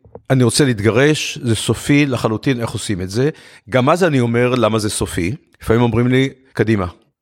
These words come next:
אין מה להיכנס לזה", אבל בדרך כלל מספרים לי. כשזה נראה לי לא סופי, אני אומר, "אולי בכל זאת, הייתם ביו-, היית בייעוץ?" בדרך כלל אומרים לא, ואני אומר, "אז אולי תלכי, תלכו." אתם יודעות איזה תשובות אני שומע בדרך כלל?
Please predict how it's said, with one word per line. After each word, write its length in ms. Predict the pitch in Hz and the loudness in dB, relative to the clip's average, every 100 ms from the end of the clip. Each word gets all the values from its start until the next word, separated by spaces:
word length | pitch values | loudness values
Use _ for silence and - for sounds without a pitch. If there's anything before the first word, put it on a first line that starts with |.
| - | -6
אין 180 | 127 117 | -2 0
מה 80 | |
להיכנס 420 | 113 107 95 90 95 | 0 -2 -6 -6 -8
לזה", 320 | 92 131 139 | -4 -4 0
אבל 240 | 127 131 - | 0 0 -2
בדרך 480 | 117 117 160 160 - | -2 2 2 0 0
כלל 120 | 131 | 0
מספרים 520 | 113 - 120 95 92 | 0 -2 -6 -6 -12
לי. 100 | 80 - | -12 -14
כשזה 300 | 120 123 123 | -10 0 2
נראה 240 | 110 107 151 | 2 2 2
לי 100 | 127 | 2
לא 140 | 104 | 0
סופי, 500 | - 110 - 143 196 - - _ | 0 -4 -2 -2 -2 -4 -16 _
אני 540 | 101 107 113 113 113 107 | -2 0 2 2 2 2
אומר, 200 | 107 127 | 2 2
"אולי 240 | 123 120 | 4 2
בכל 300 | 113 - 92 | 0 -2 -4
זאת, 160 | 85 87 - | -6 -10 -4
הייתם 320 | 117 120 101 | -2 0 0
ביו-, 200 | 95 104 - | -2 -2 -2
היית 140 | 117 | -2
בייעוץ?" 580 | 95 92 120 - - - _ | 0 0 -2 -4 -12 -14 _
בדרך 360 | 110 113 135 135 | -4 2 2 2
כלל 260 | 143 123 127 - _ | 0 0 -2 -10 _
אומרים 340 | 107 104 113 98 | -4 0 0 0
לא, 360 | 90 113 165 - | -2 -4 -6 -6
ואני 160 | 107 110 | -2 0
אומר, 200 | 117 123 | 0 0
"אז 100 | 113 | 0
אולי 180 | 117 | 0
תלכי, 420 | 131 156 131 185 170 _ _ - | -2 -8 -10 -10 -10 _ _ -10
תלכו." 400 | 120 - 160 151 _ - | -8 -4 -4 -4 _ -12
אתם 180 | - 110 | -2 2
יודעות 240 | 117 120 | 4 4
איזה 160 | 123 120 | 2 0
תשובות 360 | - 110 113 | 0 0 2
אני 180 | 127 110 | 0 0
שומע 560 | 101 104 101 107 110 107 | -2 -2 0 2 2 2
בדרך 440 | 101 104 123 - | 0 0 0 0
כלל? 280 | 165 170 | 0 0